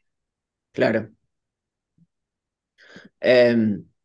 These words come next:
el jugador con más pases, eh, em, con completi-, eh, completados fue Malte Amundsen.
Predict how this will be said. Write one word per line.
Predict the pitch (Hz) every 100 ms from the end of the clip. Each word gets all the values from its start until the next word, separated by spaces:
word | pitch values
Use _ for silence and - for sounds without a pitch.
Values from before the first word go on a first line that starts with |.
| _ _ _ _
el | 107 104 139 139
jugador | 147 156 175 175
con | 135 131 123 120 117 120
más | 135 147 -
pases, | 147 151 160 156 156 - -
eh, | 110 104 101 98 - -
em, | 113 95 - - - - - _ -
con | 113 110
completi-, | 110 110 - 123 -
eh, | 113 107
completados | 104 110 127 120 120
fue | 127 120 113
Malte | 120 120 120 113
Amundsen. | 120 123 127 127 131 131